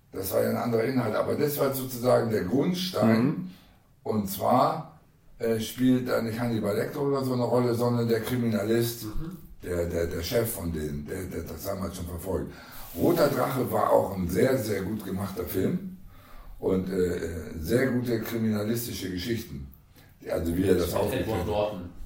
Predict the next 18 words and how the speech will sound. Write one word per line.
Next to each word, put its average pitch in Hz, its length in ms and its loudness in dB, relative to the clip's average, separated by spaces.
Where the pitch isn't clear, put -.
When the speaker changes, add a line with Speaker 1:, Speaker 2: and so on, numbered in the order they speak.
Speaker 3:
als 101 400 -6
Speaker 2:
Mhm. 98 160 6
Speaker 1:
Also 92 280 2
der, 92 260 6
der, 95 220 -2
der, 95 120 -8
den, 110 380 -2
der 120 200 0
hat, 117 180 -6
der - 120 -4
Typ 139 180 -6
hat 113 100 -2
das 104 160 -2
sehr 113 140 0
gut 120 200 -4
gespielt. 127 500 0
Und, 123 340 2
äh, 117 220 4